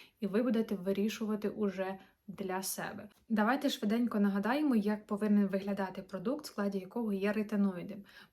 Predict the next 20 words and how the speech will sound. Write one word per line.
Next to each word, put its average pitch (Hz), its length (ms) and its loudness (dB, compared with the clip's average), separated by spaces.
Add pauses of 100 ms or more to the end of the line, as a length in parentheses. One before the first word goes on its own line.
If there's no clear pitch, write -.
Перше, 196 380 -4
він 226 160 0
повинен 190 420 -2
бути 196 300 -4 (140)
герметичний, 208 840 -2 (440)
а, 185 380 -6
захищений 196 680 -2
від 208 200 -2
сонця. 175 520 -8
Друге, 202 300 0
формула 220 560 0
засобу 202 540 -2
в 180 60 -6
ідеалі 196 540 -2
повинна 208 420 0
бути 196 320 -2
багатою. 180 680 -8 (400)
Що 226 200 -4
означає 208 460 0
багатою? 175 580 -10